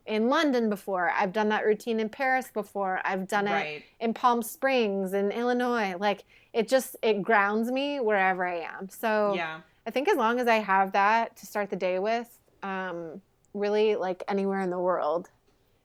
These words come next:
Speaker 1: it's, it's ideal. And then if I'm creating in some way through that day, whether being on set or being on a call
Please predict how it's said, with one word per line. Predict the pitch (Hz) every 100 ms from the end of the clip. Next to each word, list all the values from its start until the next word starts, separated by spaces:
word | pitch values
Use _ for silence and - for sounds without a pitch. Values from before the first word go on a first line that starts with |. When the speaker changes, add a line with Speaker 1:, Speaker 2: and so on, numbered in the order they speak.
| _ -
Speaker 1:
it's, | 196 180 - - - - _
it's | 185 196 - - -
ideal. | 190 175 151 104 107 - -
And | 214
then | 226 220 214
if | 208
I'm | 220 220
creating | 214 247 240 247 233
in | 208
some | - 208 208
way | 196 185 190 196 208 - _
through | 214 202
that | 208 196
day, | 214 214 208
whether | 196 185
being | 180 190 180
on | 180 180
set | - 208 208 202 _ _ _ _ _
or | 190 185 185 180 175
being | 180 202 196
on | 185
a |
call | 185 - 202 196 196 190 190 -